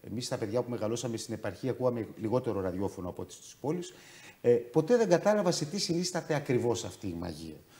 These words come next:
Ε, ε, για σας, κυρία Στήλου, ε, πώς θα περιγράφατε αυτή τη μαγεία του ραδιοφώνου,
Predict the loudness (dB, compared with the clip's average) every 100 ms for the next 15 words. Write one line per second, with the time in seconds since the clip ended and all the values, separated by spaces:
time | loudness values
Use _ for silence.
0 | -20 -20 -6 0 0 0 2 2 4 0
1 | 0 0 0 2 4 4 2 -6 -20 _
2 | -20 -12 -2 -2 -2 -10 -20 -20 -20 -20
3 | _ -20 -20 -2 0 2 2 2 4 2
4 | 2 0 -2 -2 -2 0 0 0 0 0
5 | -2 -2 -4